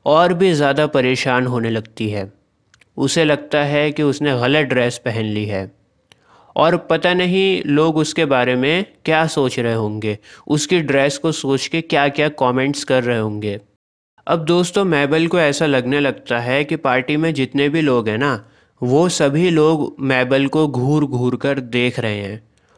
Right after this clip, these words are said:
और सोच रहे हैं कि ये लड़की कितनी ज़्यादा वाहियात लग रही है इस ड्रेस में, कितनी बुरी लग रही है इस ड्रेस में, ऐसा मेबल को लगता है।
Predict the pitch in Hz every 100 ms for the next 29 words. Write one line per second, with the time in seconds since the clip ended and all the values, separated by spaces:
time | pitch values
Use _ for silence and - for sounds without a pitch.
0 | - - 156 160 - 160 170 160 131 127
1 | 131 147 156 160 156 143 120 123 151 151
2 | 151 147 160 165 139 120 123 143 123 113
3 | 123 131 139 131 117 113 113 117 139 139
4 | 143 147 - 117 113 127 131 120 107 -
5 | _ _ _ - _ _ - - 165 165
6 | 208 156 151 190 185 151 131 120 113 107
7 | - 120 117 - 120 113 117 113 113 104
8 | 98 _ - - 127 151 185 180 151 131
9 | 139 143 156 139 - - 110 104